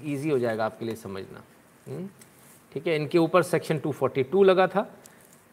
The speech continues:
सेक्शन थ्री फ़ोर्टी वन लगा था, थ्री फ़ोर्टी टू लगा था, थ्री फ़िफ्टी फ़ोर लगा था, थ्री फिफ्टी फ़ोर ए लगा था, थ्री फिफ्टी फ़ोर बी लगा था,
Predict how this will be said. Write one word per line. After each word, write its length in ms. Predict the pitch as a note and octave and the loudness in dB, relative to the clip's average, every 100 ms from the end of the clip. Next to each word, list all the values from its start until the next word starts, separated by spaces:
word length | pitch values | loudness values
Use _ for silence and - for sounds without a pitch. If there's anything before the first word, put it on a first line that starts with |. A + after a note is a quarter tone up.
| - | -6
सेक्शन 260 | C#3 - E3+ | -4 0 -2
थ्री 200 | F3 F3+ | 2 2
फ़ोर्टी 280 | D3 - | 2 0
वन 160 | C3+ D3+ | 0 2
लगा 260 | E3 D#3+ D#3+ | 2 2 2
था, 200 | F3 E3+ | 0 -2
थ्री 200 | - D3+ | -4 -4
फ़ोर्टी 300 | C#3 B2+ B2+ | -4 -4 -4
टू 140 | E3 | 0
लगा 200 | D#3+ D#3+ | 4 4
था, 100 | D#3+ | 2
थ्री 200 | D#3 D3+ | 0 -2
फ़िफ्टी 300 | C3+ B2+ D3+ | -2 -2 -4
फ़ोर 340 | - F3 G3 | 0 8 8
लगा 240 | E3 C3 A2+ | 8 4 2
था, 120 | G#2 | -2
थ्री 200 | - D3+ | -6 -6
फिफ्टी 280 | C#3 B2 D3 | -6 -6 -6
फ़ोर 280 | D3+ D3 - | -2 -2 2
ए 120 | F3 | 4
लगा 220 | E3+ C3 | 6 4
था, 120 | B2 A#2 | 2 -2
थ्री 200 | C#3 C3 | -4 -4
फिफ्टी 280 | C3 - | -4 -6
फ़ोर 220 | C#3+ D#3 B2+ | -2 -2 0
बी 200 | C#3 F3+ | 2 4
लगा 220 | C#3 | 4
था, 120 | A2+ | 2